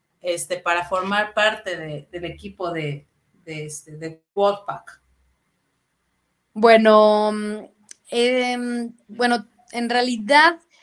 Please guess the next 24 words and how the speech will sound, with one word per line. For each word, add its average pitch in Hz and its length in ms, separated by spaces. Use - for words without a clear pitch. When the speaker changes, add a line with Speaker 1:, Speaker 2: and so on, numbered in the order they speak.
Speaker 2:
o - 40
sea, 247 180
como 247 320
que, 233 720
em, 226 300
nos, 262 800
hubo 320 840
como, 220 920
nos 254 160
juntaron 392 440
a 269 80
varios, 220 400
¿no? 220 220
O 294 40
sea, 202 180
como 202 240
que 196 560
a 202 120
varios 262 340
nos 269 140
propusieron 214 600
esta, 196 840
este 202 260
proyecto 220 680